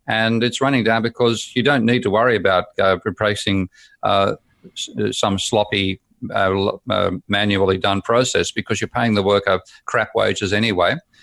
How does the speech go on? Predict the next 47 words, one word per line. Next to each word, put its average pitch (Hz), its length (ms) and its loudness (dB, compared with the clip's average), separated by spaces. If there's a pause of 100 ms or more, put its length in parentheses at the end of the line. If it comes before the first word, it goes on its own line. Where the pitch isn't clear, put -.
(220)
and, 107 460 0
uh, 107 160 2
and 113 120 0
you'll 107 160 4
go 113 180 2
on 113 120 2
with 107 100 2
that 110 140 2
old 110 160 0
system. - 360 -6
So 104 220 0
the, 104 160 0 (300)
the 117 80 -2
rundown 120 500 0
state 98 300 0
of 92 140 -4
U 101 180 -2
K, 92 420 -2 (180)
uh, 92 100 -2
infrastructure 101 680 -4
is 92 240 -6 (880)
incredible 139 720 0
in 113 140 0
comparison 104 560 -2
to - 60 -6
what 92 120 0
happens, 95 380 -6
was 101 140 -2
the 98 160 -2
case 101 320 -4
in 92 120 -2
Europe. 104 400 0 (480)
And 104 280 -2
I 110 100 2
think 110 220 -4
a, 98 60 0
a 101 200 -4
part 107 280 0
of 90 80 -2
it 90 100 -2
is 98 160 -2
that 95 140 -4
the 101 80 -4
li-, 104 140 0
cost 110 280 -6
of 95 60 -2
living 98 360 -2